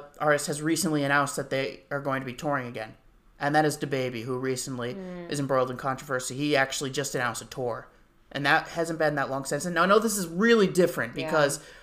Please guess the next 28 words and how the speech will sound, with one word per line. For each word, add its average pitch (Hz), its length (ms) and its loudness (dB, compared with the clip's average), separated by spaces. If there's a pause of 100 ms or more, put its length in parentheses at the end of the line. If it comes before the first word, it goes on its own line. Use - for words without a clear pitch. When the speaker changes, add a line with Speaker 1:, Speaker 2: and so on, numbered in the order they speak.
(120)
Speaker 1:
um, 151 220 6
because 156 500 2
people 165 280 2
died 143 320 4
in 135 80 -2
Travis 135 280 -2
Scott's 143 280 2
thing, 131 240 -8
whereas 123 240 0
Speaker 2:
Right. 151 80 -6
Speaker 1:
people 143 160 -4
didn't 143 240 0
die 127 160 2
in 120 160 -4 (100)
DaBaby's 147 480 -4 (260)
incident. 214 460 -4 (200)
But 165 100 0
the 160 60 -8
thing 226 280 6
is, 214 140 0
Speaker 2:
He 202 100 0
Speaker 1:
though, 160 100 6
Speaker 2:
was 139 100 6
just, 180 180 0
like, 165 180 -4
a 156 220 -4
sexist 151 800 -2
asshole. 143 720 -8